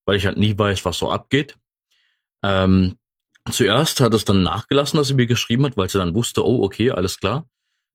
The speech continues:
Der ist dann ein bisschen skeptisch so und dann hat's halt wieder angefangen so. Und bei mir war das auch so, genauso wie bei dir.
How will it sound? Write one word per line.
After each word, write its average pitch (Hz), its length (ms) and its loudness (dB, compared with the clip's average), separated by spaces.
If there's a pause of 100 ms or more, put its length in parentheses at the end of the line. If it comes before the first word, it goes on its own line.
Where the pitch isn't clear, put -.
Der 98 100 2
ist - 120 -4
dann 95 100 2
ein 87 40 0
bisschen 87 200 -4
skeptisch - 500 -4
so 160 400 -4
und - 100 2
dann 107 120 2
hat's 113 180 -2
halt 110 180 0
wieder 104 200 0
angefangen 87 540 -2
so. 85 120 -4
Und 87 120 -4
bei 95 80 -2
mir 98 160 0
war 95 80 0
das 82 140 -8
auch 110 160 -2
so, 131 260 2
genauso 92 360 0
wie 87 60 0
bei 80 140 -2
dir. 120 300 -2